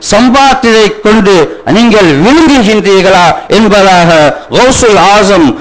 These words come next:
மொய்யத்தீன் அப்துல் காதிர் ஜீலானி ரலியல்லாஹு தஆலா அன்ஹு நமக்கு எச்சரிக்கை செய்கின்றார்கள். ஆக ஹலாலான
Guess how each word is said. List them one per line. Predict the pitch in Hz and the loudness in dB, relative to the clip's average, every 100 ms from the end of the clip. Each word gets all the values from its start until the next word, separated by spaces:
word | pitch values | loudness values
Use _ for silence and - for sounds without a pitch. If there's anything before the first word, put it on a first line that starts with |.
| - | -8
மொய்யத்தீன் | 135 208 226 233 165 151 220 190 | -2 0 0 0 -2 -2 -2 0
அப்துல் | 185 196 196 | -2 -2 -2
காதிர் | 180 180 175 170 151 | 0 -2 -2 -4 -2
ஜீலானி | 185 180 165 147 110 - - | -2 0 0 0 -2 -6 -4
ரலியல்லாஹு | 190 208 208 185 180 160 156 - | -2 0 0 2 0 0 -2 0
தஆலா | 175 175 160 | 0 0 0
அன்ஹு | 156 151 | 0 0
நமக்கு | 147 143 143 | 0 -2 -2
எச்சரிக்கை | 135 165 208 175 143 127 | -4 -2 -2 -2 -2 -4
செய்கின்றார்கள். | 120 117 110 104 101 95 - - - | -4 -4 -2 -4 -4 -10 -14 -20 -6
ஆக | - 247 196 165 214 - - - - | -2 0 0 0 -2 -4 -16 -14 -4
ஹலாலான | 208 294 311 294 269 | 0 2 0 0 0